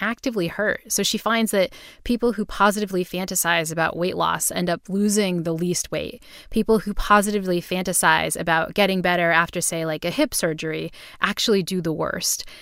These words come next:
And so it's, it's not so much that it's, like, futile.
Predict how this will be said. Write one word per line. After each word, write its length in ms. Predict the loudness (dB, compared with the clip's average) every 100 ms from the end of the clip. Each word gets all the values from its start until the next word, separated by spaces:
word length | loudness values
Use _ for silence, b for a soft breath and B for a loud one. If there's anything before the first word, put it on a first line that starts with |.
| B
And 160 | 2 4
so 440 | 6 8 8 6 0
it's, 160 | -4
it's 180 | -2 4
not 160 | 4 4
so 120 | 2
much 260 | 4 2 4
that 100 | 4
it's, 180 | 4
like, 300 | 2 2 -2 -10
futile. 840 | -6 4 4 4 -2 0 0 -2